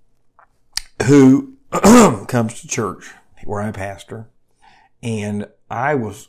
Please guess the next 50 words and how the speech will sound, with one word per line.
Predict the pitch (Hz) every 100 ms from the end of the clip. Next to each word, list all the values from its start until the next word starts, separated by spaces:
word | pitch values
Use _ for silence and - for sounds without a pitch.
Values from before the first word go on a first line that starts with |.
| -
uh, | 104 104 104
could | - 107
be | 110
quite | 113 - 113 110
the | -
scoundrel | - - 104 107 101 98 101 - _
years | - 107 98
ago | 98 101 101
in | 101
school. | - - 104 104 104 _
I | 113
could | 131 104
be | 101
a |
scoundrel | 101 110 110 101 101
now, | 113 104
but | 98 -
not | 107 101
the |
same | - 101 113
kind. | - 120 117 _ _ _ _ _ _ _
But, | 110 107 - 117
um, | 110 110
when | 110
I | 127
was | 131
in | 117
high | 120 127
school, | 123 - 104
I | 117
could | 120 113
be | 110 107
quite | - 120 123 120
the | -
dandy. | 127 160 226 208 127 -
And | 135
I | 139
always | 185 156
ask | 131 131 - -
her, | 113
"Man, | - 165
I | 165
was | 120
such | - -
a | -
terrible | - 147 151 110
person | - 120 131 123
to | 104
be | 117 113
around." | 113 160 73